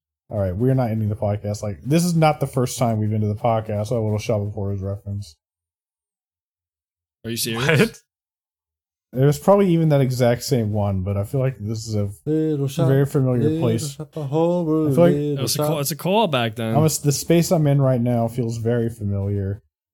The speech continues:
Speaker 1: but
Speaker 2: Are you sure you didn't get a fuck? Did, did you check yourself out
Speaker 4: You
Speaker 2: after
Speaker 4: sure
Speaker 2: that
Speaker 4: there's
Speaker 2: little,
Speaker 4: not, like, a
Speaker 2: uh, co-
Speaker 4: plant growing in your
Speaker 2: Didn't,
Speaker 4: brain?
Speaker 2: didn't you, didn't you, didn't you get bumped a little bit on your ride home? You got,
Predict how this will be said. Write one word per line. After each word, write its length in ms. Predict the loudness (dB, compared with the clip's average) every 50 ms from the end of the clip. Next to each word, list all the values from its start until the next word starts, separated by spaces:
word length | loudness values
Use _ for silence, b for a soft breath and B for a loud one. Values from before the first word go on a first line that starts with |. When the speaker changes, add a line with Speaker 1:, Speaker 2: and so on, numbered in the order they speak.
| _ _ -2
Speaker 1:
but 340 | 0 2 2 2 0 -6 _ _ _ _ _ _ _ _ _ _ _ _ _ _ _ _ _ _ _ _ _ _ _ _ _ _ _ _ _ _ _ _ _ _ _ -6 0
Speaker 2:
Are 80 | 4
you 140 | 4 6 6
sure 200 | 4 4 4 4
you 140 | 4 4 4
didn't 300 | 4 2 2 0 -4 -4
get 200 | -2 0 0 0
a 120 | 0 -2
fuck? 280 | -2 -2 -4 -4 -4 -4
Did, 180 | -4 -6 -4 -4 -6 -10 -10 _ _ _ _ _ _ _ _ -16
did 100 | -10 -8
you 100 | -8 -6
check 260 | -6 -4 -6 -6 -6
yourself 400 | -6 -8 -6 -6 -6 -6 -6 -6
out 240 | -6 -4 -4 -4 -2
Speaker 4:
You 60 | -2
Speaker 2:
after 120 | -4 -4 -4
Speaker 4:
sure 100 | -4 -4
Speaker 2:
that 60 | -2
Speaker 4:
there's 120 | 0 0 0
Speaker 2:
little, 200 | 2 2 2 2
Speaker 4:
not, 40 | 2
like, 100 | 4 4
a 60 | 4 2
Speaker 2:
uh, 60 | 2 2
co- 20 |
Speaker 4:
plant 400 | 0 0 2 2 0 0 -2 -2 -2
growing 320 | 0 2 2 2 2 0
in 100 | 0 0
your 120 | 0 -2 0
Speaker 2:
Didn't, 120 | 0 2
Speaker 4:
brain? 160 | 2 2 2 0 0
Speaker 2:
didn't 200 | 2 2 2 4
you, 100 | 2 2
didn't 380 | 0 -2 -6 -6 -2 0 2 2
you, 140 | 2 2 -2
didn't 200 | -4 -6 -4 -4 -2
you 60 | -2
get 260 | -2 -2 -4 -4 -2
bumped 280 | 0 0 0 0 -2 -4
a 60 | -4
little 160 | -2 -2 -2 -2
bit 260 | -2 -4 -4 -4 -4
on 140 | -2 -2 0
your 160 | 0 0 0
ride 280 | 0 -2 -2 -2 -2
home? 520 | -2 -2 -2 0 0 0 0 0 -2 -2 -6 -8
You 120 | -12 -8
got, 200 | -8 -8 -8 -10